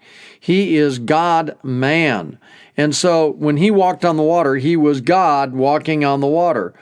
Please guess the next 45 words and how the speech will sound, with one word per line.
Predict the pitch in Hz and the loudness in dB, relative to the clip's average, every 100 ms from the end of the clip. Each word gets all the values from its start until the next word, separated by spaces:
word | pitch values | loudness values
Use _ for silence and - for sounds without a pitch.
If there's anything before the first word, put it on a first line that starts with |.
| - - - _ | -20 -20 -20 _
But | 147 143 | -2 0
he | 170 | -2
still | 185 - 254 202 | -2 -2 0 2
had | 226 - | 0 0
flesh | 208 202 - | 0 0 -2
and | 170 | -2
blood, | 160 170 131 110 | 0 0 0 -2
and | 117 | -4
he | 131 | -2
did | 143 170 165 | 0 0 0
that | 160 165 156 | 0 0 -2
so | - 143 | -2 0
he | 143 | 0
would | 127 127 113 | 0 -2 0
die | 135 160 | 0 0
on | 170 | 0
the | 170 | -2
cross | - 147 139 139 | -2 0 0 -2
for | - 127 | -2 0
our | 127 | 0
sins | 131 - 139 131 123 - _ | -2 -4 -2 -2 -4 -10 _
and | 147 143 | -2 0
make | 175 185 | 0 2
a | 160 | 0
way | 143 196 | 2 2
for | - 151 | 0 0
us | 143 135 | 0 -2
to | - | -6
get | 131 151 170 | -2 -2 -2
to | - 139 | -2 -2
eternity. | 117 - 202 190 113 - - _ - - - | -2 -2 0 0 -2 -6 -14 _ -20 -10 -2
But | 156 | -2
he | 135 175 | 0 0
was | 151 143 | 0 0
still | - 170 208 226 | -2 0 2 0
part | 220 208 | 0 0
of | 202 | 2
the | 160 156 | 0 -2
Godhead. | 139 170 175 139 123 92 - | 0 2 2 0 -2 -4 -4
And | 143 151 | 0 0
when | 156 | 2
he | 185 277 | 0 2
makes | 247 214 - - | 2 0 -2 -4
this | 151 180 147 | -2 0 -2
statement | - 190 240 170 107 - | 0 0 0 -2 -6 -8